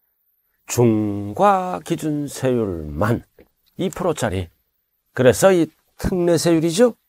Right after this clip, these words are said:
특례 세율. 그래서 표준 세율에서 이 프로를 빼는 거와 이 프로만 과세하는 거를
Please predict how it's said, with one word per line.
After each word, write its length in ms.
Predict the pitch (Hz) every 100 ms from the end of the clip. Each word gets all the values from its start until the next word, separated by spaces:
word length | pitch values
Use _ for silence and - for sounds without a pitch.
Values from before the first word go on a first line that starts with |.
| _ _ _ _ _ _ _ _ _
특례 320 | - 233 214
세율. 360 | 147 123 85 62 _ _
그래서 240 | - 110 98
표준 520 | - - 170 220 208 196
세율에서 680 | 180 156 123 110 92 65 - _ _ _ _
이 240 | 107 135 - _ -
프로를 540 | - 127 120 113 92 _ _ _
빼는 360 | 127 156 214 196
거와 380 | 120 87 71 - _ _ _ _ _ _ _ _ _ _ _ _ _ _ _ _ _
이 180 | - 165 - _ _
프로만 760 | - - 156 151 143 139 139 127
과세하는 640 | - 120 110 143 131 123
거를 300 | 120 120 110